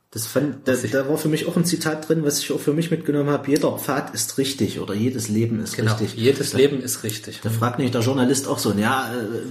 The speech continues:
Speaker 2: Welches ist denn
Speaker 1: welch-,
Speaker 2: jetzt
Speaker 1: welches
Speaker 2: das
Speaker 1: ist denn jetzt
Speaker 2: Richtige?
Speaker 1: das Richtige?“ Und er sagt dann, „Na, jedes ist richtig. Egal, wer welche Entscheidung trifft,
Speaker 2: Mhm.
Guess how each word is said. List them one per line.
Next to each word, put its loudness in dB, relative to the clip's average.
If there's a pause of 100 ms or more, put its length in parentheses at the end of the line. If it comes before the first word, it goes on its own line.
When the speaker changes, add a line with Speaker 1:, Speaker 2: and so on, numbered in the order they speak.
(160)
Speaker 2:
Welches 2
ist 6
denn 4
Speaker 1:
welch-, -
Speaker 2:
jetzt 6
Speaker 1:
welches 6
Speaker 2:
das 4
Speaker 1:
ist 2
denn 6
jetzt 8
Speaker 2:
Richtige? 4
Speaker 1:
das 0
Richtige?“ 2
Und 4
er 4
sagt 0
dann, 2
„Na, 6
jedes 2
ist -6
richtig. -6
Egal, 2
wer 0
welche 0
Entscheidung -2
trifft, -4
Speaker 2:
Mhm. -8